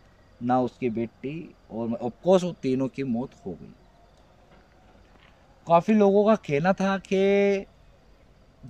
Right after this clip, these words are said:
जो इसके अंदर जो घुसी वो तो ना आधी कीचड़ में, रफ में, रफ में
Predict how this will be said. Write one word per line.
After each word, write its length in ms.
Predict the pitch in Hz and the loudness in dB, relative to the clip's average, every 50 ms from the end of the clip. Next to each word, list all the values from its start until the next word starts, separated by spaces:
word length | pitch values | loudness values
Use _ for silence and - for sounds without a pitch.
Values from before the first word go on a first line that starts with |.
| - - | -8 -4
जो 460 | 170 180 190 202 208 214 214 202 - - - - - - - - - - _ _ - - - _ _ _ _ _ _ _ _ _ _ _ _ _ _ _ _ - | 0 4 4 6 6 6 4 2 -2 -6 -18 -20 -20 -20 -20 -20 -20 -20 _ _ -20 -20 -20 _ _ _ _ _ _ _ _ _ _ _ _ _ _ _ _ -6
इसके 300 | 175 185 - - - 208 | -6 -6 -4 2 4 4
अंदर 360 | 196 165 156 156 165 170 180 | 4 4 2 0 0 0 0
जो 160 | 175 180 196 | 0 -2 -4
घुसी 380 | 165 113 110 110 - - 202 196 | -4 -6 -10 -6 0 2 2 2
वो 140 | 170 165 175 139 107 - _ _ - - - - - - | 2 0 -2 -6 -8 -14 _ _ -20 -20 -20 -12 -4 0
तो 120 | 175 180 | 2 4
ना 100 | 185 202 | 4 2
आधी 560 | 208 - - 139 139 143 151 156 151 180 226 | 0 0 2 6 8 8 6 6 4 0 0
कीचड़ 560 | 202 - - 160 - - - - 190 190 185 185 | 0 -2 -4 -6 -6 -6 0 4 6 6 6 6
में, 400 | 175 165 160 160 160 165 160 - - - - - - - | 4 4 4 4 4 2 0 -4 -10 -20 -20 -14 -4 -2
रफ 260 | 117 123 - - 175 | 0 0 2 4 4
में, 320 | 175 165 151 131 127 127 | 4 6 6 6 4 4
रफ 280 | 107 113 127 - - - | 4 2 0 0 -2 -2
में 320 | 151 135 120 127 143 165 | -2 0 0 -2 -2 -6